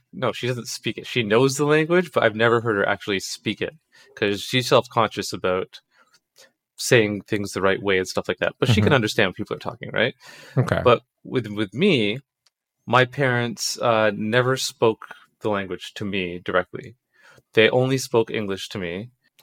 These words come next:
Speaker 1: And that's because my sister was having a hard time fitting in. They were having a hard time fitting in. And they realized if I'm gonna fit in,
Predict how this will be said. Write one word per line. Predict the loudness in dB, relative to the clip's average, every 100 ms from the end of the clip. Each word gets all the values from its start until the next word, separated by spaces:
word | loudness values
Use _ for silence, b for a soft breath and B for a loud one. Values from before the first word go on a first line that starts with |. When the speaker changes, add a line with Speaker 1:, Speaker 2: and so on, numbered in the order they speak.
| -8
Speaker 1:
And | 0
that's | 2 2
because | -2 0 2 2 0
my | -4
sister | -2 -6 -2 -2
was | 0
having | -2 -2
a | -4
hard | -4 -4
time | -6 -8
fitting | -6 -4 -4
in. | -6 -8 -12 b b b b
They | 4 4
were | 6
having | 4 2 0
a | -2
hard | -2 -2
time | -6 -6
fitting | -2 0 0
in. | -4 -4 -10 _ b b b
And | 0 2 2 0 2
they | 2
realized | 4 4 4 4 0 -6 -20 _ _ _ _ -4
if | -4 2
I'm | 2 2
gonna | 0 0 0 -2 -6 _
fit | -2 0
in, | 0 -2 -8